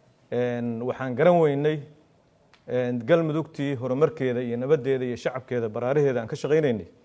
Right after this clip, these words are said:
in la yiraahdo madaxweynihii dhammaayoo loo igmaday ayaa diriir ku qaadaya, dadkiisi laynaya,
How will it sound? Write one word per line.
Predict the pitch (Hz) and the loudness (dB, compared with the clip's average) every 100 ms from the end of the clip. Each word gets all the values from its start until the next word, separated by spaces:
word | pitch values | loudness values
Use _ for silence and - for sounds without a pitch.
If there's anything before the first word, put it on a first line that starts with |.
| _ _ _ _ _ - | _ _ _ _ _ -4
in | 143 139 | -2 0
la | 131 | 0
yiraahdo | 120 123 120 135 143 | 0 0 -2 -2 -2
madaxweynihii | 123 117 123 123 156 135 127 | -2 -4 -4 -4 -2 -2 -2
dhammaayoo | 117 139 131 | -2 0 0
loo | 120 160 | 6 6
igmaday | 165 135 131 110 - _ _ _ _ _ - | 6 2 -4 -6 -12 _ _ _ _ _ -6
ayaa | 123 143 139 127 | 0 2 4 2
diriir | 117 151 147 | 2 2 0
ku | 123 | -4
qaadaya, | 110 120 104 101 - _ _ - | -4 -4 -4 -8 -10 _ _ 2
dadkiisi | 160 - 131 - 113 | 2 2 -8 -6 -4
laynaya, | 120 120 104 | -2 -2 -4